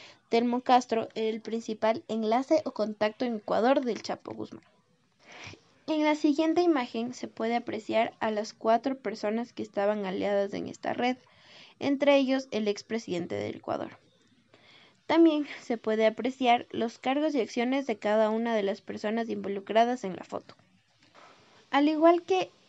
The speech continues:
este, han habido millones de noticias de narcotráfico en Ecuador, como por ejemplo,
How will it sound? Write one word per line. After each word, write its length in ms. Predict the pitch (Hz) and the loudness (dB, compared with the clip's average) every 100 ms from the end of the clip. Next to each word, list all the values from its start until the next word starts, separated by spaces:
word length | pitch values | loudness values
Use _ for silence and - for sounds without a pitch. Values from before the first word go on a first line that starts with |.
| _ - | _ -2
este, 640 | 226 233 - 220 240 269 - - - - | 0 -2 -6 -6 -4 -6 -18 -20 -14 -6
han 160 | 247 | -2
habido 440 | 262 247 233 233 233 | -2 0 0 -2 -2
millones 600 | - 233 226 240 262 285 | -4 -4 -2 -2 0 0
de 100 | 269 | 0
noticias 520 | 220 202 - 233 233 233 | -2 -4 -4 -4 -4 -4
de 120 | 208 | -2
narcotráfico 760 | 196 208 196 196 214 - - | -4 -6 -6 -4 -6 -8 -12
en 80 | 208 | -12
Ecuador, 460 | 208 208 233 233 - _ _ - | -6 0 2 2 -2 _ _ -6
como 260 | 220 220 214 | -2 -2 -2
por 180 | 233 262 | -2 -2
ejemplo, 420 | 302 330 254 | 0 0 0